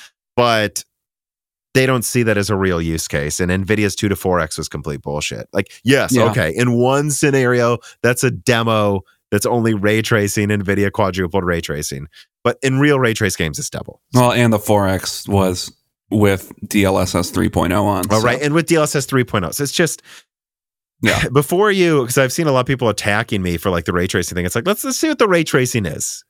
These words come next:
Speaker 1: Because I think
Speaker 2: <laughs>
Speaker 1: as far as I can tell, A M D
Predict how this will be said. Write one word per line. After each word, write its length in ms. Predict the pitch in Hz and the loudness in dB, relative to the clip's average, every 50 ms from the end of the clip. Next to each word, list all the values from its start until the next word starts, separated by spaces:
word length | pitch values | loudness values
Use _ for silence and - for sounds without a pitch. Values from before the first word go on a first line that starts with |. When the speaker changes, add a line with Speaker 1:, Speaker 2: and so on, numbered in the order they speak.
| - - - | -8 -2 0
Speaker 1:
Because 280 | - 143 151 160 143 | 2 2 4 2 2
I 120 | 139 135 139 | 4 2 2
think 200 | 151 - 240 262 | 2 0 0 0
Speaker 2:
<laughs> 0 | |
Speaker 1:
as 140 | 285 185 - | -2 -4 -2
far 300 | - - 156 160 160 156 | -2 0 2 2 2 2
as 100 | 135 135 | 2 0
I 160 | 117 117 120 | 0 0 0
can 200 | - - 110 104 | -2 -4 -6 -6
tell, 520 | - - 139 110 78 71 67 80 - _ _ _ _ _ _ _ _ _ _ - | -4 -2 0 0 0 -2 -4 -8 -10 _ _ _ _ _ _ _ _ _ _ 0
A 160 | 127 151 185 | 2 2 2
M 80 | 185 165 | 2 2
D 300 | 156 156 151 151 156 | 2 2 2 2 0